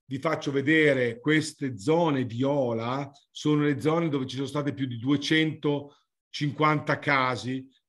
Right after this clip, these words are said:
Questo è il passato, eh, ma vedete cosa sta succedendo in questo momento anche alla città di Milano. Questo vi ho riportato le classi d'età che si vedevano poco in que-, nel, nella slide,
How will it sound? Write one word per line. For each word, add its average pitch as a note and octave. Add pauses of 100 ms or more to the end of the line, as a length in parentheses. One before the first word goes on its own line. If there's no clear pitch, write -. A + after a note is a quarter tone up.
(320)
Questo D3+
è B2
il B2
passato, C#3+
eh, D3 (220)
ma B2+
vedete C#3
cosa C#3
sta C#3
succedendo B2+
in C3
questo C3
momento C3
anche C3+
alla C3
città C3+
di B2+
Milano. F#2 (260)
Questo D#3+
vi B2+
ho C#3
riportato C3+
le A#2
classi B2+
d'età A#2
che G2
si -
vedevano A2 (300)
poco B2+ (280)
in A#2+
que-, C3+
nel, B2+
nella C#3
slide, G2